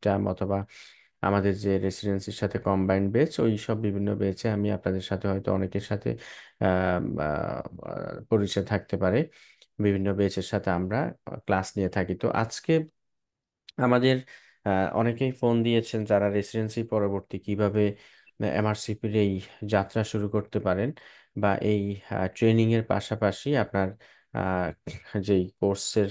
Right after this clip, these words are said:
পাশাপাশি আপনি কিভাবে এই যাত্রাটাকে স্মুথ করতে পারেন। তো আমরা overall আমাদের, আহ, পু-, আহ, প্রিভিয়াস অভিজ্ঞতার আলোকে আপনাদেরকে বাস্তবধর্মী কিছু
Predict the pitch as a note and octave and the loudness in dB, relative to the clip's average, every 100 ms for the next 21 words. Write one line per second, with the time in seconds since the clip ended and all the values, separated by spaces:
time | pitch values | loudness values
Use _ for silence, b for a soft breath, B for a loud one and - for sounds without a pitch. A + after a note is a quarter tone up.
0 | - G2+ - A#2 A#2 A2 A2+ G2 G#2 - | 0 0 0 -4 -4 -4 0 -2 -2 -4
1 | G#2 G#2 A2 G#2 G2 F#2+ F#2+ G#2+ G2+ G2+ | -2 0 0 -2 0 -2 -2 -4 -4 -2
2 | G#2 - A2 G#2 A2+ A#2 A2+ C#3 E3+ F3 | -4 -4 -6 -2 -2 -2 -2 0 0 0
3 | C3+ A#2+ A#2 C3+ B2 A2 A#2 C#3 A2 A2 | 0 2 2 2 4 4 4 4 2 0
4 | A2+ A2+ - B B B A2 G2+ F#2+ G2 | 0 -2 -6 B B B -2 0 0 -2
5 | A2 A#2 G2 G#2 - - - - A2 A2 | -4 -4 -2 -2 -2 -6 -8 -4 0 2
6 | G#2+ - - G#2 G#2+ G#2+ A2+ A#2 G#2+ G#2+ | 2 0 -6 -2 0 2 0 2 2 2
7 | G#2+ G2 G2 G2 G2 - G2+ G#2 G2+ - | 0 -2 -2 -4 -4 -2 0 0 -2 -2
8 | - - B2 B2 A#2 A2+ A2+ A2+ A2 - | -6 -2 0 0 2 4 4 0 -2 -2
9 | G#2+ | -4